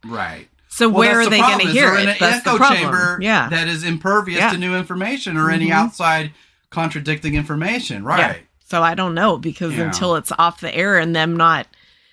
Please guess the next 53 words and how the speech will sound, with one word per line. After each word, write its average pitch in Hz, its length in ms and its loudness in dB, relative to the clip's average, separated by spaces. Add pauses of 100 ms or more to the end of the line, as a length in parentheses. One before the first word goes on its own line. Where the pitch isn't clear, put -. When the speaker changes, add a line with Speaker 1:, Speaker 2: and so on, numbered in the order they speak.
(140)
Speaker 2:
being 196 140 2
able 175 280 0
to 165 140 0
get 151 340 -4
sucked - 300 -2
into 240 280 0
it 160 120 0
every 160 260 -2
day, 147 160 -4
all 147 160 -2
day, 139 220 -6
Speaker 1:
Yeah. 127 180 -2
Speaker 2:
I 165 100 0
don't 190 220 0
know 156 140 -2
what 165 260 -4
the 214 100 -6
solution 120 600 -8
is. - 40 -8
Speaker 1:
Well, 240 260 2
and 220 100 -2
that's 226 240 -2
why 214 240 0
I 185 100 0
say, 185 540 -2
you 127 160 -8
know, 127 280 -4
like, 127 360 -6
I, 123 220 -10
you 147 180 -8
know, 135 120 -4
my 139 180 -2
friend 156 380 -2
kind 151 160 -4
of 139 80 -6
makes 143 280 -4
a 131 40 -10
goof 143 360 -4
out 127 160 -4
of 120 160 -10 (100)
right-wing 117 420 -6
culture, 156 380 -6
like, 120 180 -6
"Oh, 226 300 -2
I'm 190 140 0
just 170 160 -8
doing 147 160 -6
it 127 60 -10
for 117 120 -10
fun." 90 240 -12 (540)
But 190 160 -6
there's 202 160 0
Speaker 2:
Yeah, 175 100 2